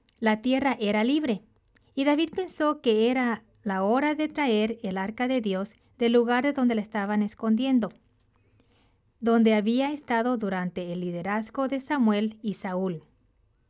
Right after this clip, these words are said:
El lugar donde estaba era Balá, un pueblo al norte de Judá. David preparó para el arca un santuario nuevo en el monte Sión,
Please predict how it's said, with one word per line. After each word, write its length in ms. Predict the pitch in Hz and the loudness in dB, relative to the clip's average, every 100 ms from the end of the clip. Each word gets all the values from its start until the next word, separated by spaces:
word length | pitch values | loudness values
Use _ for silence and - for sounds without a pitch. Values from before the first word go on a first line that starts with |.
| _ _ _ - | _ _ _ -2
El 100 | 277 | 0
lugar 260 | 302 320 | 2 2
donde 220 | 349 320 240 | 0 0 0
estaba 680 | 226 - 247 254 277 269 262 - | -2 -4 -2 0 0 -2 -6 -4
era 380 | 233 240 233 220 | -2 0 0 -2
Balá, 460 | 202 202 262 254 _ _ _ _ _ | -2 0 0 -2 _ _ _ _ _
un 180 | 277 294 | -6 -4
pueblo 380 | - 277 277 277 | 0 0 0 2
al 200 | 220 208 | 2 2
norte 320 | 214 208 220 | 2 0 -2
de 120 | 202 | -4
Judá. 400 | - 196 185 170 _ _ _ _ _ _ _ _ _ | -6 -6 -6 -8 _ _ _ _ _ _ _ _ _
David 300 | 247 262 302 | -2 0 0
preparó 720 | 302 359 349 277 277 269 - _ _ _ | -2 -2 0 2 2 2 -2 _ _ _
para 240 | 233 214 | -2 0
el 160 | 196 190 | 0 -2
arca 520 | 202 220 233 254 240 - | -2 -4 -2 -2 -4 0
un 160 | 247 | 0
santuario 640 | 254 269 247 240 226 233 | 2 2 2 2 2 4
nuevo 420 | 220 208 208 208 226 | 4 4 2 -2 -2
en 160 | 214 | -2
el 120 | 196 | -2
monte 420 | 185 190 202 226 220 | -2 -2 -2 -2 -4
Sión, 480 | 214 202 190 175 | -4 -4 -4 -4